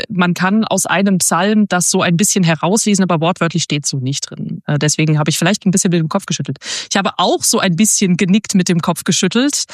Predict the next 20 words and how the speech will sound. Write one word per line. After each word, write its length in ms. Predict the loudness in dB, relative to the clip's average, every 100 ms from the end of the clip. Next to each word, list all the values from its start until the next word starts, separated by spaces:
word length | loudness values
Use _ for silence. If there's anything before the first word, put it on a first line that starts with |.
| -14 -14 -14 -4
ähm, 500 | 0 2 2 4 2 0
bei 180 | -2 0
deiner 340 | 2 2 0
Einleitung, 840 | 0 2 2 2 0 2 2 2 2
dass 260 | 0 2
man 180 | 2 2
sagen 420 | 2 2 2 0
kann, 160 | 2 2
das 160 | 0
Christentum 680 | 0 -2 0 0 2 2 2
habe 380 | 2 2 2 0
zu 220 | 0 0
dieser 340 | 0 0 0 0
anthropozentrischen 1300 | 0 0 0 0 -2 -2 0 0 2 2 0 0 0
Verengung 640 | 0 -4 -2 2 4 4 2
vielleicht 520 | 2 2 2 0 -2
in 220 | 0 2
unheilvoller 580 | 2 2 2 0 0 2
Weise 340 | 0 0 0
auch 220 | -2 -6